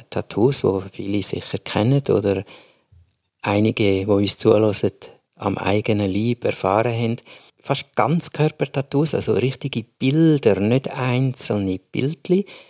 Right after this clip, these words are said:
sondern ein Gesamtwerk. Und das Besondere, was ich eben dort mitbekommen habe in Japan, ist,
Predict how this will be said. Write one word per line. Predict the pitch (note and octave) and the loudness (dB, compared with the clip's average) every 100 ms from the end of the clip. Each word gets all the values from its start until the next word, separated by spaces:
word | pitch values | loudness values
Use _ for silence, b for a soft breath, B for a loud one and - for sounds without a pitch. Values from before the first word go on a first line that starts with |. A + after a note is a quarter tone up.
| B | B
sondern | - A2 G#2+ G2 | -4 -2 0 0
ein | F#2 - | -2 -2
Gesamtwerk. | - - G2+ B2 - G#2 F2+ E2+ - - - _ | 0 2 2 0 -4 -2 -2 -2 -8 -16 -16 _
Und | C3+ C#3+ G#2+ F2 - - _ _ _ B B B - | 4 6 4 0 -8 -18 _ _ _ B B B -4
das | - | -2
Besondere, | - B2+ C#3 C#3+ C3+ A#2 | 0 4 4 4 0 2
was | A2 A2+ | 2 2
ich | A#2 | 0
eben | G#2+ G#2+ | -2 -2
dort | G2 - - - - | -4 -4 -8 -8 -4
mitbekommen | B2+ - C3+ C#3+ - D3 B2+ | -2 0 0 0 2 2 2
habe | A#2 D3+ - - | 0 0 -6 -8
in | A2 G2+ | -4 -2
Japan, | F2+ F#2+ A#2 B2 | -2 -2 -2 -2
ist, | - G#2+ | -2 -2